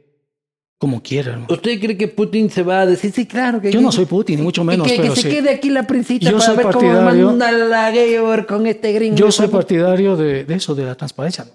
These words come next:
Speaker 1: hay nada que ocultar, que se queden. O si no, transmito yo.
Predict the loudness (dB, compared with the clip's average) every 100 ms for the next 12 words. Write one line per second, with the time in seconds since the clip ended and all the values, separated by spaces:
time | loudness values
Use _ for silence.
0 | -10 -6 -4 -6 -6 -4 -4 -6 -8 -4
1 | -2 -2 -6 _ _ _ _ _ _ -6
2 | -2 0 0 0 -2 0 0 -2